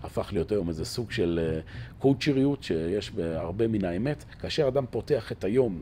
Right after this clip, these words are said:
באיזה פעולה שפרטית, עוד פעם, לסדר מיטה או לסדר את החדר, זה פעולה שקשורה לפרטים, לכאורה זניחים ולא דורשים הרבה מאמץ,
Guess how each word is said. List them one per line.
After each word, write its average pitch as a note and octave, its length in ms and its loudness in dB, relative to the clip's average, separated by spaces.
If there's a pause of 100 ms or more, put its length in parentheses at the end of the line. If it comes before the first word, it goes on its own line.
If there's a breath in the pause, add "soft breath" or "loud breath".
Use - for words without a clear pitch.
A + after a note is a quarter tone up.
באיזה F2+ 260 0
פעולה A#2+ 500 4
שפרטית, - 720 0
עוד F#3 120 2
פעם, F#2 220 -4
לסדר D#3 320 0
מיטה D#3+ 440 2
או G#2+ 260 0 (340 loud breath)
לסדר C#3+ 360 2
את - 100 2
החדר, C#3+ 340 2 (360 loud breath)
זה A#2+ 280 4
פעולה D3 300 4
שקשורה D#3+ 420 0
לפרטים, E3+ 600 4
לכאורה D#3+ 480 4
זניחים D3 720 4
ולא B2+ 360 6
דורשים C#3+ 380 4
הרבה A#2+ 220 4
מאמץ, B2 540 2